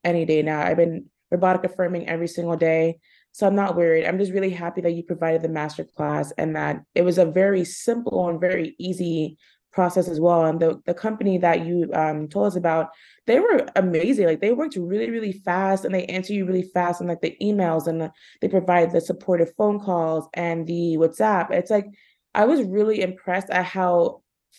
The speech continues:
fast they were and how easy it was to create the app as well. And the price was also insane. Like, I thought I was gonna have to pay ten thousand dollars,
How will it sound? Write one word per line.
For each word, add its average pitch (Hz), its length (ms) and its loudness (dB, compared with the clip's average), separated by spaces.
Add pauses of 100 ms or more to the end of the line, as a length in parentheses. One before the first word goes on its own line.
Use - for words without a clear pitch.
fast 170 300 -2
they 220 80 0
were 226 180 2
and 202 100 -6
how 175 240 -6
easy 185 360 0
it 165 100 8
was 165 220 2
to - 180 -4
create 175 360 -2
the - 120 -6
app 165 220 -2
as 147 100 -2
well. 151 300 0 (180)
And 320 180 0
the 254 80 0
price 285 300 0
was 254 160 0
also 240 480 2
insane. 190 540 0
Like, 160 100 -2
I 180 100 2
thought 226 160 -2
I 233 40 2
was 220 100 -2
gonna 226 100 -2
have 214 80 -6
to 208 60 -8
pay 202 180 0
ten 202 180 -2
thousand 180 260 0
dollars, 170 420 0